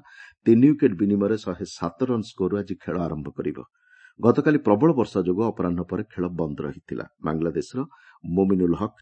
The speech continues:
ଚାଳିଶ ଏବଂ ମୁଶଫିକର ରହିମ ଛଅ ରନ୍ କରି କ୍ରିଜ୍ରେ ଅପରାଜିତ ଅଛନ୍ତି।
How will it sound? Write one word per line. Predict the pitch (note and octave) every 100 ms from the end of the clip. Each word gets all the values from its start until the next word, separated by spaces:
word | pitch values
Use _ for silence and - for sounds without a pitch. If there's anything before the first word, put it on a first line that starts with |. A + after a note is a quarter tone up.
| -
ଚାଳିଶ | D2+ F#2 -
ଏବଂ | F2+ D2+ D2 - _ _ _ -
ମୁଶଫିକର | G2 G#2 - C3+ - - - -
ରହିମ | D#2 F#2+ G2 G#2 E2
ଛଅ | - G2+
ରନ୍ | G#2+ G2
କରି | F2
କ୍ରିଜ୍ରେ | F2 - D#2 D#2+ G#2+ - _
ଅପରାଜିତ | G2 F#2+ F2 D2 C#2
ଅଛନ୍ତି। | - - -